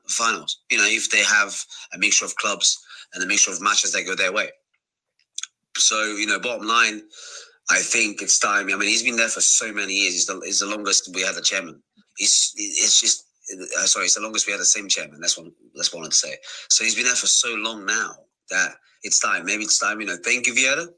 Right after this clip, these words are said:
We'll take it from here. Guys, massive thanks for letting me be on. Um, que Benfica.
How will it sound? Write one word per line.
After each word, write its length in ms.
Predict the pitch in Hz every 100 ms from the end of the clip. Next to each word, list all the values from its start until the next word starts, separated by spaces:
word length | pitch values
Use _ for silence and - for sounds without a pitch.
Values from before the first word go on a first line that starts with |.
| _ _ _ _
We'll 80 | -
take 200 | 95 98
it 60 | 95
from 140 | 90
here. 180 | 92 82 - - - - - - _ _ -
Guys, 360 | 110 113 107 -
massive 280 | 117 117 110
thanks 340 | 120 113 113
for 80 | -
letting 220 | 113 104
me 40 | 104
be 140 | 110
on. 380 | 113 117 117 - -
Um, 580 | 98 101 95 95 92 90 -
que 80 | 92
Benfica. 560 | 113 101 98 98 85